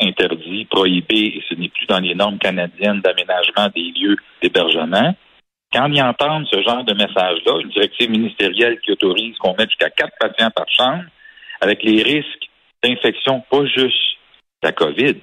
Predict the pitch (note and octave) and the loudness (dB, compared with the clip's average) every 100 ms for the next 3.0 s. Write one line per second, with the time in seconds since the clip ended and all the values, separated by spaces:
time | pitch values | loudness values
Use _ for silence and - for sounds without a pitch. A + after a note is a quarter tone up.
0 | _ D#2+ D#2+ G#2+ G#2+ - B2+ A#2+ F2+ F#2+ | _ -6 -2 0 0 0 0 0 0 0
1 | F2+ F#2 A2+ A2+ F#2 F2 E2 G#2+ G2+ E2+ | 0 0 0 0 -2 -2 0 -2 -2 -4
2 | - F2 E2 F2+ F#2 F2 D#2 - A2+ | -6 -14 -6 -4 -2 -2 -2 0 -2